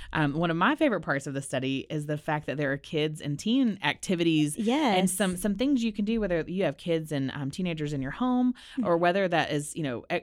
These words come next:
Speaker 1: extended family members, friends, or whatever, but just some ways to be intentional about the things,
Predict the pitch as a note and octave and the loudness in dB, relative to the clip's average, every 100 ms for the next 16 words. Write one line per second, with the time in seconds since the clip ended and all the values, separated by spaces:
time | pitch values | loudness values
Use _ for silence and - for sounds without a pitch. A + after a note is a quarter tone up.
0 | - - D3+ - F3 C3+ G#3 G#3 G3+ G3 | -6 -12 -8 -4 -4 -2 0 0 0 -2
1 | F#3+ F3+ - F#3+ F#3 F3+ F#3 F3+ E3+ E3+ | -4 -4 -2 0 0 0 -2 -4 -4 -2
2 | F3+ E3 F3+ A#3 G#3+ D#4+ F#3+ G3+ G3+ F3 | 0 -2 0 -2 0 0 2 0 -2 -4
3 | E3 D#3 D#3 D#3+ E3 D#3+ A2 C3+ D3 D3+ | -2 -2 -4 -6 -4 -6 -4 -6 -4 -2
4 | D3+ D#3 D3+ D#3+ D3+ D3 | -2 -4 -8 -4 -2 -4